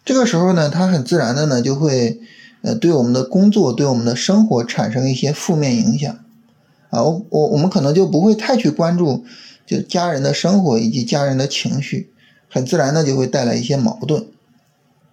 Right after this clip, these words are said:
所以我，我觉得这其实是一个很重要的方面，啊，因为人与人之间的这个感情连接哈，它是需要时间，啊，需要这个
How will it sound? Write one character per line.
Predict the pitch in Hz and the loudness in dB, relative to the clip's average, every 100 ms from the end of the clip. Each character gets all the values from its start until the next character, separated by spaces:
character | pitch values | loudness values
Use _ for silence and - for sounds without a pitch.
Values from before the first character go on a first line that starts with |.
| _ | _
所 | - 220 | -2 0
以 | |
我， | 214 156 | 2 0
我 | 147 139 | 0 -2
觉 | - 175 | 2 2
得 | 220 | 2
这 | 233 | 2
其 | - 165 | 0 0
实 | 175 | 0
是 | 180 | 0
一 | 170 | 0
个 | 175 | 0
很 | 143 - | -2 -2
重 | 156 | 0
要 | 156 123 | 0 0
的 | |
方 | 110 113 110 | -2 0 0
面， | 95 - - _ _ _ - - _ | -2 -6 -16 _ _ _ -20 -20 _
啊， | 160 - - | -6 -4 -2
因 | 175 | 2
为 | 240 240 240 - - - _ - | 4 2 0 -8 -20 -20 _ -2
人 | 165 247 | 0 4
与 | 208 | 4
人 | 196 | 2
之 | 208 | 2
间 | 220 240 | 2 4
的 | 196 | 4
这 | 196 | 4
个 | 220 | 2
感 | 220 - 143 113 | -2 -4 -4 -4
情 | 113 - 143 | -8 -4 0
连 | 196 139 110 | 2 2 0
接 | 120 117 113 | 0 -2 -2
哈， | 127 151 160 - | -4 -6 -8 -4
它 | 208 | -2
是 | 202 | 0
需 | 156 - | -2 0
要 | 196 143 | 2 0
时 | 139 - - 127 | -2 -4 -2 -4
间， | 143 151 147 151 220 - - - _ - | -2 0 0 0 -4 -12 -20 -20 _ -6
啊， | 139 117 - - _ _ _ _ _ _ _ - - | -4 -4 -8 -18 _ _ _ _ _ _ _ -16 0
需 | 220 | 2
要 | 220 151 | 4 2
这 | 151 131 | 0 0
个 | 123 113 - | 0 0 -2